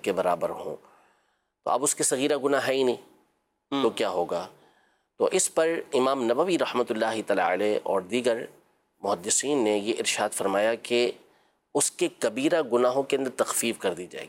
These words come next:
Speaker 1: گی، یعنی وہ کم کر دیے جائیں گے، اس کے اندر اس کے لیے معافی کی صورت یہ پیدا ہو جائے گی۔
Speaker 2: یعنی یہ
Speaker 1: اگر اس
Speaker 2: فائدہ اس کو یہ بھی
Speaker 1: فائدہ
Speaker 2: حاصل
Speaker 1: یہ حاصل ہوگا۔ بعض نے یہ فرمایا کہ اللہ پاک اس کے بدلے اس کو عبادت کا ثواب عطا فرمائے گا۔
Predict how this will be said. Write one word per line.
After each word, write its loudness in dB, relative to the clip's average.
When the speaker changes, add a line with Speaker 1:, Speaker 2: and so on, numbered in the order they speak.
Speaker 1:
گی، -20
یعنی 2
وہ 6
کم -2
کر -2
دیے -4
جائیں -4
گے، -2
اس -2
کے -2
اندر 2
اس -2
کے -2
لیے 2
معافی 0
کی -2
صورت 0
یہ -6
پیدا -2
ہو -4
جائے -10
گی۔ -2
Speaker 2:
یعنی 2
یہ 2
Speaker 1:
اگر 2
اس -4
Speaker 2:
فائدہ 0
اس 0
کو 2
یہ -2
بھی 2
Speaker 1:
فائدہ 0
Speaker 2:
حاصل -4
Speaker 1:
یہ -2
حاصل -2
ہوگا۔ -6
بعض 0
نے 4
یہ 4
فرمایا 0
کہ -2
اللہ 0
پاک 0
اس -2
کے -2
بدلے -2
اس 0
کو 0
عبادت -2
کا 2
ثواب 0
عطا -2
فرمائے -12
گا۔ -16